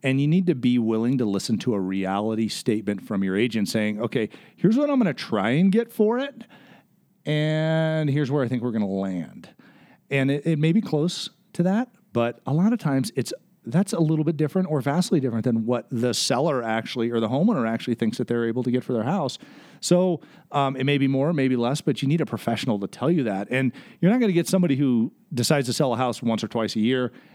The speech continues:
is gonna come in and be able to price your house appropriately. That's just a reality, just like a, uh, an algorithm on the computer is not gonna be able to come in and go, "Okay, here's how your, what your home's worth." It takes a human being, an expert in the space, to do that and know,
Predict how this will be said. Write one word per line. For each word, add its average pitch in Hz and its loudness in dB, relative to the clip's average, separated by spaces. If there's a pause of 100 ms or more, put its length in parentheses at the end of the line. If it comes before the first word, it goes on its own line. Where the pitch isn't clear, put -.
is 147 2
gonna 143 0
come 131 0
in 127 2
and 117 2
be 117 0
able 117 0
to 104 -2
price 113 0
your 101 -4
house 101 -4
appropriately. 92 -8 (260)
That's 127 -2
just - -2
a - 0
reality, 113 0
just 117 -4
like 113 0
a, 101 0
uh, 95 -4
an 113 0
algorithm 113 0
on 101 -2
the 98 -4
computer 120 -2 (320)
is 123 0
not 143 2
gonna 139 0
be 131 2
able 117 2
to 113 -2
come 117 0
in 110 2
and 107 0
go, 107 0 (580)
"Okay, 110 0 (320)
here's 117 0
how 113 0
your, 104 0 (120)
what 110 -4
your 95 -6
home's 95 -2
worth." 98 -6
It 120 -4
takes 139 -2
a 113 2
human 147 2
being, 123 0 (120)
an 117 0
expert 127 0
in 123 2
the 110 2
space, 113 -2
to - -6
do 101 0
that 123 -2
and 113 4
know, 110 0